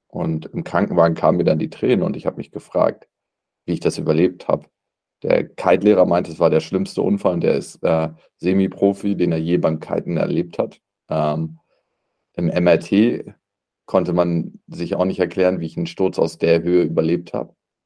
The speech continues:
Ähm, der Kite-Lehrer hat das ja gesehen von außen und wusste, wie hoch ich war. Manchmal kann man das gar nicht sehen,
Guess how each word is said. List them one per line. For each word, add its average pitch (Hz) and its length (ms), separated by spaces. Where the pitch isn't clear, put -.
Ähm, 82 260
der 80 120
Kite-Lehrer 92 460
hat 82 140
das - 240
ja 85 220
gesehen 87 360
von 85 180
außen 82 300
und 82 140
wusste, 90 320
wie 87 100
hoch 98 180
ich 82 120
war. 80 340
Manchmal 85 300
kann 104 160
man 95 80
das 90 160
gar 92 100
nicht 82 160
sehen, 98 360